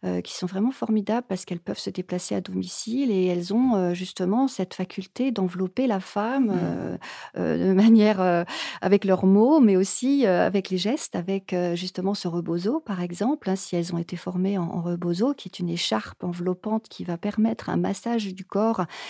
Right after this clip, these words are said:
Speaker 1: et un resserrage aussi, heu, du, du bassin, heu,
Speaker 2: Mmh.
Speaker 1: heu, après la naissance d'un enfant. Heu, donc, il y a, il y a, il y a cette possibilité-là.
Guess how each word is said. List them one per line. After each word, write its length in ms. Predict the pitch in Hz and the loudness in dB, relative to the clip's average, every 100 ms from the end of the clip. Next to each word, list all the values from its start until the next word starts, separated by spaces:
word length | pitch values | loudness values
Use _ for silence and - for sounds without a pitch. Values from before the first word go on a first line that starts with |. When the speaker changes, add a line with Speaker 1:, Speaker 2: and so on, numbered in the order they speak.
| - - | -16 -2
Speaker 1:
et 160 | 185 180 | 2 2
un 60 | |
resserrage 640 | 175 208 - 214 226 233 208 | 2 -2 0 0 2 2 0
aussi, 420 | 190 - 214 214 | -4 -4 -2 -2
heu, 240 | 170 160 | -2 -4
du, 300 | 170 190 180 | -4 -4 -6
du 160 | - 190 | -4 -2
bassin, 680 | 185 185 - 220 226 226 | 0 0 0 2 2 0
heu, 240 | 185 165 190 | -2 0 2
Speaker 2:
Mmh. 80 | 185 - - - - | 2 -2 -14 -16 -8
Speaker 1:
heu, 100 | 175 - - | -4 -2 -4
après 260 | - - | -6 -4
la 140 | 185 180 | 0 2
naissance 320 | 180 208 190 | 2 2 2
d'un 160 | 180 | 0
enfant. 420 | 170 165 - 147 - - - - - | -2 -6 -4 -4 -4 -10 -16 -8 2
Heu, 680 | 180 180 170 - - - 180 | 4 4 4 2 0 -2 0
donc, 340 | 208 208 - 190 | 0 0 -2 0
il 60 | |
y 40 | 202 | 2
a, 200 | 202 190 | 2 2
il 60 | |
y 60 | 190 | 0
a, 60 | 175 | -2
il 60 | |
y 40 | 190 | -2
a 60 | |
cette 200 | 190 185 | -4 -8
possibilité-là. 880 | - 185 - 180 180 175 180 175 277 | -8 -10 -8 -8 -8 -6 -4 -4 -6